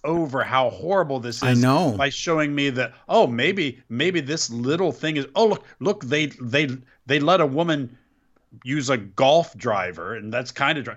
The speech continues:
Speaker 1: It's, it's, it's disgusting.
Speaker 2: It's really
Speaker 1: Don't
Speaker 2: bad. I know.
Speaker 1: And this year, the problem is we all, and look, this is how it goes with everything. We all are on board to do the right thing at first. We're like, "Oh, yeah, I'll stand up for what's right at first."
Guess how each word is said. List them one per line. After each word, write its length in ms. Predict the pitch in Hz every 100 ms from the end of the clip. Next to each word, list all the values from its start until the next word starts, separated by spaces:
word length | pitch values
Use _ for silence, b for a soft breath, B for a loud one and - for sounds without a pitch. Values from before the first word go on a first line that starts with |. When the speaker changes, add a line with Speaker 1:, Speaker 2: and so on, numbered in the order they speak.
| b b
Speaker 1:
It's, 280 | 180 190 - - -
it's, 260 | 139 - -
it's 180 | 131 -
disgusting. 800 | 120 - - 139 120 - 123 117
Speaker 2:
It's 160 | 151 123
really 320 | 120 147 175
Speaker 1:
Don't 60 |
Speaker 2:
bad. 380 | 151 156 139 85 - _ - _ -
I 80 | 113
know. 140 | 127
Speaker 1:
And 220 | 135 131 -
this 460 | 127 107 139 165 -
year, 360 | 202 180 143 B B B _
the 80 | -
problem 420 | - 156 180 196
is 400 | 196 160 127 - -
we 260 | 110 131
all, 380 | 127 139 156 151 -
and 200 | 170 202
look, 200 | 208 -
this 400 | 135 127 147 160
is 80 | 147
how 180 | 147 151
it 140 | 123
goes 260 | 127 127 113
with 140 | 110 -
everything. 460 | 113 95 90 90 - B -
We 220 | 120 127
all 340 | 123 143 185 175
are 180 | 151 135
on 140 | 123
board 240 | 120 120
to 100 | 107
do 220 | 95 117 113
the 100 | 107
right 240 | 110 110
thing 220 | - 110
at 100 | 101
first. 420 | - 113 104 -
We're 100 | 104
like, 140 | 90 - b -
"Oh, 180 | 151 147
yeah, 460 | 113 123 139 120
I'll 100 | 123
stand 400 | 165 - 139 123
up 160 | 113 110
for 160 | - 110
what's 320 | 113 107 -
right 300 | 101 110 117
at 100 | 90
first." 380 | - 131 104